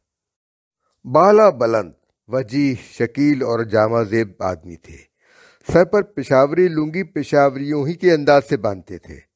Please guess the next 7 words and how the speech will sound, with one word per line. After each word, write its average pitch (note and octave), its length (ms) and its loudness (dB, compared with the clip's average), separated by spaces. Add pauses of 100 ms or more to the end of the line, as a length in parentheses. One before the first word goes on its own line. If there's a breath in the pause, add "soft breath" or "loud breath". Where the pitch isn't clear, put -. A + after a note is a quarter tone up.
(580)
स्याह D#3 420 4
फ्राक C#3 520 -2
कोट B2+ 340 -10 (300)
जेब A#2 420 -4
तन B2+ 140 2
होता, A#2+ 320 -4 (600)
कॉलर D#3+ 460 6